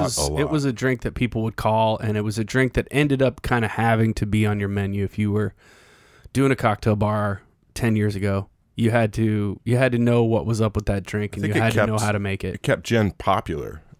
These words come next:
Speaker 1: Yeah.
Speaker 2: or in the conversation
Speaker 1: As the
Speaker 2: there.
Speaker 1: martini dipped, right?
Speaker 2: Yeah.
Speaker 1: 'Cause the martini dipped big time about ten years ago. I mean, it's back now. What do you like about it?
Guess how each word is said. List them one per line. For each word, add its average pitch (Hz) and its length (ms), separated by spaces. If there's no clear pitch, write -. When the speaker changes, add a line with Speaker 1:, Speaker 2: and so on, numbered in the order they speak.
Speaker 1:
Yeah. 127 220
Speaker 2:
or 82 320
in 87 220
the 82 60
conversation 92 540
Speaker 1:
As 135 120
the 151 80
Speaker 2:
there. 147 40
Speaker 1:
martini 160 460
dipped, - 480
right? 117 140
Speaker 2:
Yeah. - 100
Speaker 1:
'Cause 139 220
the 131 100
martini 147 500
dipped 110 500
big 117 220
time 101 320
about 107 320
ten 107 240
years 104 180
ago. 101 160
I 98 40
mean, 104 120
it's 110 80
back 127 400
now. 107 380
What 101 80
do 127 80
you 127 60
like 104 180
about 90 220
it? - 60